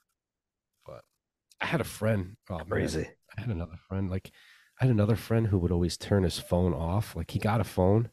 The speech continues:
Speaker 2: Yeah.
Speaker 1: His parents bought him a cell phone, and he would just always turn it off because he was so afraid to use it.
Speaker 2: Yeah.
Speaker 1: But even after nine o'clock.
Speaker 2: Yeah.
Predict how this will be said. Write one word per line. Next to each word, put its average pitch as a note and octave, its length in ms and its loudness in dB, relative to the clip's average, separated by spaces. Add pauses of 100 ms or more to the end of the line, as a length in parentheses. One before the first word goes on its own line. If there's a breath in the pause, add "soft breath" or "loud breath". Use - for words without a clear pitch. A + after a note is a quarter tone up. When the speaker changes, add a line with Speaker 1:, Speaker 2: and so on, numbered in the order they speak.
(160 soft breath)
Speaker 2:
Yeah. D2+ 160 4
Speaker 1:
His D#2+ 100 6
parents G#2+ 260 4
bought G2 180 2
him F#2+ 80 6
a E2+ 60 4
cell E2+ 240 0
phone, A2 300 4 (300 soft breath)
and F#2 140 2
he G2 100 6
would D#2+ 80 6
just - 200 -4
always F2+ 280 0
turn F2+ 200 0
it E2 80 0
off D2+ 300 -4
because E2 280 -2
he F#2 80 0
was D#2+ 120 0
so E2 80 0
afraid D#2+ 360 -6
to D2 80 -8
use D2+ 280 -8
it. C2 160 -10 (520)
Speaker 2:
Yeah. D2+ 200 4 (720)
Speaker 1:
But E3 220 6
even F3 200 10
after E3+ 260 6
nine C3 220 6
o'clock. C3+ 400 0 (560 soft breath)
Speaker 2:
Yeah. D2+ 240 2